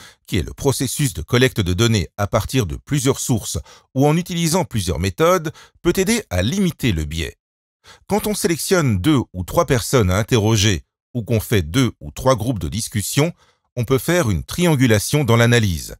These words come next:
Pour permettre des comparaisons dans l'analyse de données qualitatives, il faut suivre les mêmes principes de triangulation en faisant deux ou trois entretiens ou discussions de groupe pour chaque perspective étudiée.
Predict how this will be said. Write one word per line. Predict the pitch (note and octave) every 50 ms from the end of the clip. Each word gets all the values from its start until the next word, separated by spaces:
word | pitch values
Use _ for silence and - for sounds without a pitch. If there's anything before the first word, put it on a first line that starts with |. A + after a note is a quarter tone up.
| _ _ _ _ _ _ _ _ _ _ _ _ _ _
Pour | - - - -
permettre | - A#2+ G#2+ A2 B2 C3+ C#3+ - - -
des | F2 C#2 C2+
comparaisons | - A#2 A#2+ G2+ C3+ A#2+ B2 B2+ A#2+ G#2 B2 B2+ A2 - - - - - -
dans | - G2 B2+ A#2+ A#2+
l'analyse | A#2+ C#3 D3+ D3 C#3+ C#3+ D#3 D#3+ D3 A2
de | G#2 G2 D#2 E2+
données | E2+ B2 B2+ A#2 G2 D2
qualitatives, | - - C#3+ C#3+ C#3 - - G2+ - - A#2+ B2+ D3 D#3+ D#3 E3+ - - - - - _ -
il | - B2 A#2+
faut | - - C3+
suivre | - - - D#3+ D3+ G#2 G#2
les | F2+ C2+ B1
mêmes | C#2+ F2+ C#3 E3 D#3+
principes | - - C3+ B2+ - - - E3+ - - -
de | E2+ D2 C2
triangulation | - - - C#3 C#3 C3+ G#2+ A#2+ A2+ A2 A2 - - - D3 - - _ _ - - _ _ -
en | - D3 D#3+
faisant | - - E3 D3+ B2 C3+ B2
deux | G#2+ F#2+ - F3+ D3+ B2+ - _ -
ou | C#2+ D2 D2
trois | - - - E3+ E3 C3+
entretiens | D3 C#3+ - - B2 - - B2+ A#2+ G#2+ G2 - _
ou | - C#2 D2
discussions | F2 F#2 - - C#3 A#2 - C#3 B2
de | F#2+ F#2+
groupe | E2 D#2 G2+ C3+ C3 - - B2 - - - - _ _ -
pour | - B2 G2 -
chaque | - G3+ G#3 -
perspective | - - C#3+ - - - G#2+ - - - A#2 A#2+ B2 G#2 A2+ -
étudiée. | A2+ G#2+ - - A2 G2+ F#2+ E2 - -